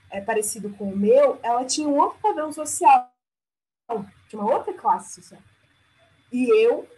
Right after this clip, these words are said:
era a esculachada, sempre fui a esculachada. Então, ninguém ia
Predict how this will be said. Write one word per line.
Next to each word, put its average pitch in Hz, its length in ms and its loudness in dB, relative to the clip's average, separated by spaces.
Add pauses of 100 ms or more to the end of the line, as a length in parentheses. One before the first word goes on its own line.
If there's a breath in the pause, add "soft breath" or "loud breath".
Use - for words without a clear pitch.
(120)
era 226 220 4
a 269 40 2
esculachada, 311 720 -4
sempre 262 380 -10
fui 302 180 -6
a 294 80 2
esculachada. 294 720 0
Então, 240 240 -6
ninguém 269 640 0
ia 262 260 0